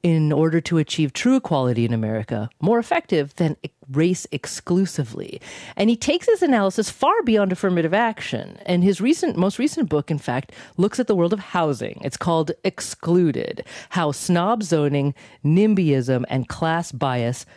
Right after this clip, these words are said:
Build the Walls We Don't See. Um, and Richard, I'd love to quote a little bit from,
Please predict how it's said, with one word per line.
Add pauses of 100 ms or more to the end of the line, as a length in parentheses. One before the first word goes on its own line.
(160)
Build
the
Walls (280)
We
Don't (260)
See. (460)
Um, (240)
and
Richard,
I'd
love
to
quote
a
little
bit
from,